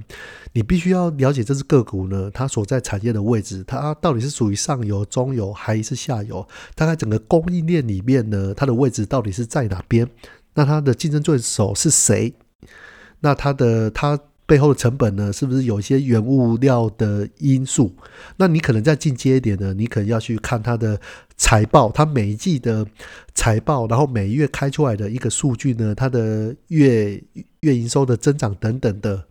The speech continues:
本益比等等的，你都需要去看这些讯息。那如果去牵扯到财-，财报的话呢，你又不是这些专业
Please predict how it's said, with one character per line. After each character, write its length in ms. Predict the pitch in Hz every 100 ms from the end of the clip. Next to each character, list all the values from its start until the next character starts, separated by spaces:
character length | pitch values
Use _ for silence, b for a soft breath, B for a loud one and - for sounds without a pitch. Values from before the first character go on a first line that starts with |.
| -
本 180 | 113
益 140 | 127 151
比 160 | 107
等 200 | 95 107
等 200 | 117 98
的， 160 | 87 92 _ B B B B
你 100 | 107
都 140 | 147
需 100 | 160
要 100 | 156
去 80 | 147
看 200 | - 147
这 100 | 127
些 300 | 123 131 127
讯 180 | 127 135
息。 280 | 104 - - B B B B -
那 100 | 202
如 100 | 160
果 240 | 180 123 107
去 180 | 165
牵 200 | 147 -
扯 100 | 143
到 140 | 104 131
财-， 180 | - -
财 320 | - - 101 101
报 200 | 156 110
的 120 | 101
话 280 | 92 120 101
呢， 200 | 101 98
你 120 | 104 107
又 120 | 151
不 140 | -
是 200 | 117 139
这 140 | 120 135
些 260 | 135 127
专 220 | 123 135 127
业 420 | 135 123 113 107